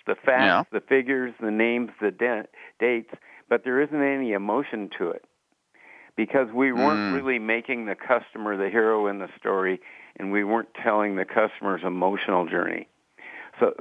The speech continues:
Speaker 1: so
Speaker 2: Right.
Speaker 1: as far as the way we taught it
Speaker 2: Yeah.
Speaker 1: in solution selling. Yet if I go back and look
Speaker 2: Sure.
Speaker 1: what I was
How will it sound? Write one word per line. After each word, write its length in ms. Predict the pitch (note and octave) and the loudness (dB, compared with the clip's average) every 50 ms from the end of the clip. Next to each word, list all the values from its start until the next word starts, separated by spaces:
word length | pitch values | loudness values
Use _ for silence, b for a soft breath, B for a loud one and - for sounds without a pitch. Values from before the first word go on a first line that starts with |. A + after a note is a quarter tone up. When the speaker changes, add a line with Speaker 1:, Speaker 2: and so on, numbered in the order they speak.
| - | 2
Speaker 1:
so 280 | - B2 A2 G#2 G2 - b b b b | 4 4 4 4 0 -6 b b b b
Speaker 2:
Right. 360 | - A2 A2 G#2 G2+ F2+ - _ _ _ _ - _ _ _ _ _ _ _ _ _ _ _ | 6 8 10 10 8 6 2 _ _ _ _ -20 _ _ _ _ _ _ _ _ _ _ _
Speaker 1:
as 80 | - C#3 - - _ - | 0 0 0 -2 _ 2
far 180 | - D#3 C#3+ C3+ | 4 6 6 6
as 60 | A#2+ G#2 | 4 0
the 80 | A2+ | -4
way 220 | A#2 A2+ A#2+ A#2+ A2+ | -2 0 2 2 2
we 180 | G#2 G2+ G2 | 0 -4 -10
taught 420 | G2 _ - - C#3 B2+ C3 C3 A#2 | -12 _ -4 -2 2 2 2 4 2
it 120 | G#2+ - | 0 -2
Speaker 2:
Yeah. 80 | - - | -2 -10
Speaker 1:
in 40 | - - | -16 -12
solution 400 | - G2 F#2 E2+ - F#2+ E2+ - - | -8 -8 -8 -8 -8 -12 -12 -4 -4
selling. 340 | G#2 F2+ F2 F2 F2 E2+ - b b b | -2 -2 -2 -4 -8 -12 -16 b b b
Yet 160 | - C#3 C3+ | 2 4 4
if 140 | B2 - - | 4 4 4
I 100 | B2+ C#3 | 2 4
go 160 | C#3 C3+ C3 | 4 0 0
back 320 | A2+ B2+ B2 B2 B2+ - | 2 2 2 2 2 0
and 140 | - A2+ A2 | -2 -4 -2
look 140 | A#2 B2 A#2+ | -2 -2 -2
Speaker 2:
Sure. 120 | - F#2+ G#2+ | 2 6 6
Speaker 1:
what 100 | A2 A2 | 6 6
I 20 | A2+ | 4
was 160 | G#2+ A2 | 0 -4